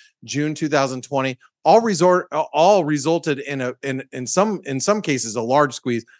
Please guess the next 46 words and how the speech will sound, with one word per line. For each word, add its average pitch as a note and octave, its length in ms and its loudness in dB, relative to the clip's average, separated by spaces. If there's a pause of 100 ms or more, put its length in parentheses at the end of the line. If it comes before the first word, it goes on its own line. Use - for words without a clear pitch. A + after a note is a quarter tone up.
(240)
In C3+ 200 -8 (100)
other F3 220 2
cases, C#3 400 -2
just - 340 -4 (160)
a B2 60 -6
several D3+ 320 0
more C#3+ 180 2
weeks D3 240 2
of A#2 120 -4
a A#2 40 -6
squeeze C#3 320 -2
before B2 380 0
we C#3+ 100 2
rolled A#2+ 260 2
over. A#2 300 -2 (560)
But E3 160 6
right G#3 300 2
now, F3+ 500 2 (160)
everybody's F#3 720 0
leaning F3+ 360 0
on E3 160 2
the D3 60 0
market, D#3 400 0
Chris. C#3 500 0
And, C#3 580 0 (340)
you D3+ 180 -2
know, C#3 220 4
you, C#3+ 240 -2
you E3+ 200 -4
made F#3 260 2
the, D3+ 220 4
you D3+ 80 -2
made F3 220 0
the C#3+ 200 2
argument D#3+ 440 0
about C3 200 0
a B2+ 40 -2
lot D3 180 2
of C#3+ 40 -4
people D#3 220 -4
not C#3 220 -2
being B2 200 -4
hedged D3 500 -2 (320)
on C3 120 -4
their C3+ 100 0
longs. C#3 520 -2